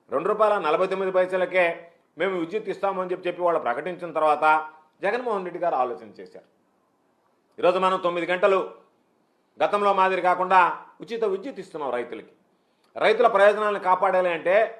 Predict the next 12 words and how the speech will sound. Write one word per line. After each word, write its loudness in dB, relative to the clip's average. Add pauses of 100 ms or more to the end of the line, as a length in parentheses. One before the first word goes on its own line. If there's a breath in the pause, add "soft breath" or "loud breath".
(320)
తక్కువ 0
ధరకి 2
విద్యుత్ -6
ఇస్తే, -2
ఈరోజు 2
మరలా -2
చూస్తే -2 (140)
విద్యుత్ -8
కనెక్షన్లు -10
ఆగిపోయాయి. -6 (480)
ఎందుకు 2
ఆగిపోయాయి? 8